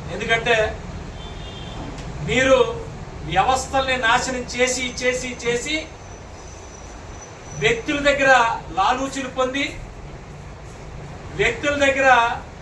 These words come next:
మీరు షేర్లు చేసుకొని, మీకెంత, మాకెంత అని చేసి, వ్యవస్థల్ని నాశనం చేసింది ప్రతి ఒక్కరు చూశారు, ప్రతి ఒక్కరూ అనుభవించారు. ఈ రాష్ట్రంలో,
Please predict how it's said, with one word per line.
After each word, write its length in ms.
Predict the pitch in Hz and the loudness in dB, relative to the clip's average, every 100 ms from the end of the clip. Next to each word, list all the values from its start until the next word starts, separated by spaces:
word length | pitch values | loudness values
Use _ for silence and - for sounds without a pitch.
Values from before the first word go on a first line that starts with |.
| - - - - - - - 165 214 | -14 -14 -16 -14 -14 -12 -12 -6 0
మీరు 240 | 254 240 208 202 - - - - - - - - - - - - - - - - | 4 4 2 -4 -12 -14 -16 -14 -14 -14 -16 -16 -16 -16 -16 -14 -14 -14 -12 -6
షేర్లు 420 | 208 233 285 277 269 | 4 6 6 4 2
చేసుకొని, 400 | 262 262 269 294 - - - - - - - - 170 | 2 2 0 -2 -6 -14 -18 -18 -18 -18 -18 -16 -8
మీకెంత, 460 | 226 269 269 262 262 277 269 | -4 0 0 0 0 0 2
మాకెంత 400 | 240 247 247 247 233 | 0 0 -2 0 0
అని 180 | 233 208 196 - - - - - - - - 196 | -2 -6 -8 -12 -16 -16 -16 -16 -16 -16 -6 0
చేసి, 380 | 226 226 214 190 - - - - - - - - - | 0 0 -2 -2 -4 -14 -16 -16 -16 -14 -14 -14 -8
వ్యవస్థల్ని 640 | 165 208 269 - 285 277 262 247 | 0 2 2 2 0 0 2 2
నాశనం 320 | 247 247 240 | 2 0 -2
చేసింది 300 | 247 254 247 - | -2 -2 -4 -2
ప్రతి 180 | 247 254 247 | -2 -2 -4
ఒక్కరు 240 | 277 269 254 | -4 -8 -6
చూశారు, 380 | 247 285 294 - - - - - - - - - - | -2 0 0 -2 -8 -14 -16 -16 -18 -16 -14 -12 -4
ప్రతి 220 | 240 269 285 269 | 0 2 2 2
ఒక్కరూ 240 | - 311 294 | 2 4 4
అనుభవించారు. 520 | 302 311 285 254 233 214 | 2 -2 -2 0 0 2
ఈ 40 | 208 | 0
రాష్ట్రంలో, 400 | - 170 151 | 0 -6 -12